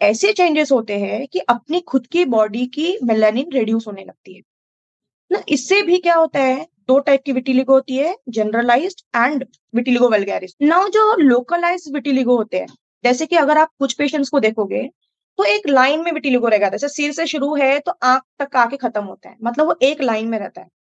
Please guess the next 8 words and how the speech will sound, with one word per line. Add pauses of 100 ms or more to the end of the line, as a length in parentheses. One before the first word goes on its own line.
(440)
इसको
बोलते
हैं
neurogenic
vitiligo। (840)
Neurogenic
vitiligo (180)
एक